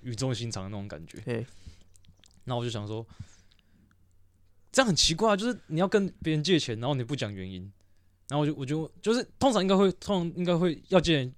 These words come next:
Speaker 1: 借钱之后应该是先讲原因吧。
Speaker 2: 我会啦，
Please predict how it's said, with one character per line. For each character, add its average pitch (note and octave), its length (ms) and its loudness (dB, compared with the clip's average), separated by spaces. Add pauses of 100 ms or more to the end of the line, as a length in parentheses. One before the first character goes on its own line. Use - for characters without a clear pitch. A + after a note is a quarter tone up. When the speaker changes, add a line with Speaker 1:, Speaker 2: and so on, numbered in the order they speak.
Speaker 1:
借 G#3 160 6
钱 C3+ 180 0
之 C3+ 140 0
后 D3 80 2
应 D3 40 0
该 C#3 120 2
是 C#3+ 100 -2
先 C#3 220 -2
讲 F#2+ 160 -4
原 F2+ 120 -8
因 F2+ 200 -10
吧。 F#2 160 -10 (160)
Speaker 2:
我 C3+ 180 6
会 D3 180 8
啦， A2 100 6